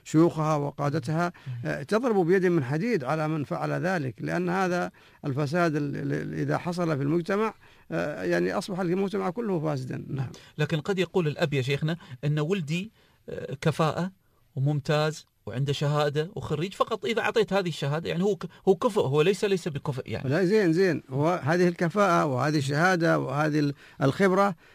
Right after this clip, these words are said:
Speaker 1: هي التي تفرضه في المكان، تفرضه في المكان، فلا حاجة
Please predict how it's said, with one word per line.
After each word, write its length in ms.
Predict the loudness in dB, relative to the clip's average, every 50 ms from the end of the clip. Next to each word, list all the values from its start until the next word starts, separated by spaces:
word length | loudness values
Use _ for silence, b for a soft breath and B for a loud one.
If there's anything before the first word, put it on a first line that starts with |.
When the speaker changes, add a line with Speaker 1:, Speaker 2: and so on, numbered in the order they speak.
| b b
Speaker 1:
هي 120 | 6 6
التي 240 | 8 6 4 0 0
تفرضه 560 | -2 -2 0 2 0 2 2 2 0 0 -2 -6 -12 _ 2
في 120 | 6 8
المكان، 460 | 8 8 6 4 4 4 4 2 -2 0
تفرضه 440 | 2 2 6 8 8 6 8 6 4
في 60 | 4
المكان، 440 | 6 6 6 6 4 4 4 4 4
فلا 200 | 4 4 4 4
حاجة 280 | 4 2 2 2 2